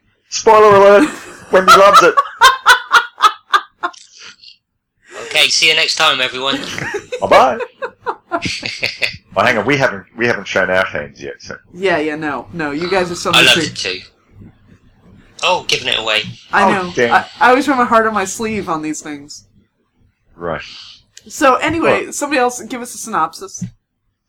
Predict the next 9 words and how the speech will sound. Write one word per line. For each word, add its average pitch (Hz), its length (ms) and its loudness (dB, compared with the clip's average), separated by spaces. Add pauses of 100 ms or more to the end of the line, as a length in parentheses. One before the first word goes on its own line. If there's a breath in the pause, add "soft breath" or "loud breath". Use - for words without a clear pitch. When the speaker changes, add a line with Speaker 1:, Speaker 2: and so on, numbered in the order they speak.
(600 loud breath)
Speaker 1:
Um, 143 340 -4 (240)
all 214 80 4
right. 147 180 4 (400)
Speaker 3:
Yeah. - 140 -20 (140)
Speaker 1:
Um, 107 480 2 (180)
okay, 123 400 4
so 131 260 4
very 143 300 4
simply, 98 560 -2